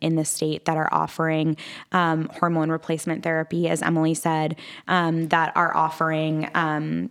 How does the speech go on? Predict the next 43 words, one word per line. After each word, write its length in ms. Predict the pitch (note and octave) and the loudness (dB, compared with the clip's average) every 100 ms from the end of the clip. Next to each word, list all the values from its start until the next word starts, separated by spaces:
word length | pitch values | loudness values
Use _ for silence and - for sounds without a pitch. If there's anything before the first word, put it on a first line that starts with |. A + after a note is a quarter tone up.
| - | -4
you 160 | G3+ F3 | 0 2
know, 160 | D#3 | 0
just 300 | D#3 F3 - | -2 -2 -2
assistance 720 | F3 - G3 - D#3+ D#3 D3 - | -2 0 -2 0 -2 -2 -4 -4
in 420 | E3+ D#3+ D#3+ D#3+ D#3+ - - | 0 0 0 0 -4 -12 -6
transitioning. 840 | F3+ E3+ D#3 D3+ D#3+ D#3 D#3 D#3 - - - | -2 0 -2 -2 0 0 0 -2 -6 -12 -2
Uh, 340 | F3 D#3+ D#3+ | 2 2 0
we 140 | F3+ G3 | 2 2
additionally 460 | F#3 F3 F#3 F3+ | 2 0 0 2
have 360 | F3+ E3 D#3+ D#3+ | 0 0 0 0
health 220 | - E3 | 0 -2
centers 340 | - E3 E3+ E3 | 0 2 2 2
in 120 | E3 | 0
the 80 | E3+ | 0
state 320 | - E3+ - | 0 0 2
that 100 | E3 | 2
are 140 | E3 | 4
offering 540 | D#3 E3 E3+ E3 E3 E3 | 2 0 0 2 2 0
prep. 440 | - G3+ - - - - - | 2 2 2 -8 -8 -14 -2
Um, 260 | F3+ E3 D#3 | 0 2 0
so, 460 | E3 D#3+ D#3+ D#3 - | 2 4 4 0 0
uh, 320 | E3+ D#3 D3 | 2 2 2
in 160 | - E3 | 2 2
other 160 | D#3 D#3+ | 2 2
words, 340 | D#3+ D#3+ - - | 0 -2 -6 0
that, 240 | E3 - | 0 2
that 100 | E3+ | 2
are 80 | D#3+ D3 | 2 4
offering, 600 | D#3 - E3 D#3+ D#3 D3+ - - - | 2 2 0 2 2 -2 -6 -8 0
um, 300 | F#3 E3 D#3+ | 2 2 0
services, 840 | - E3 D#3+ - D#3+ D#3+ D#3 - - | 0 0 0 0 0 0 -2 -6 -2
uh, 240 | E3 D#3 | 0 0
to 180 | - F#3 | -2 0
make 180 | D#3+ D#3 | 0 0
sure 600 | - D#3+ D#3+ D#3 D#3 D3+ - | -2 0 2 2 2 0 0
that 240 | D#3 - | 0 0
folks 320 | - D#3 - | -2 -2 -2
are 260 | - D#3 D3+ | 0 0 0
protecting 480 | - F3+ B3+ C4 A#3+ | -2 -2 0 2 2
themselves 460 | A3 G#3 F#3+ F3+ | 2 2 2 2
and 100 | F3 D#3 | 0 -2
their 100 | D3 | -2
partners, 600 | - E3 E3+ D#3+ D#3 | 0 0 2 2 0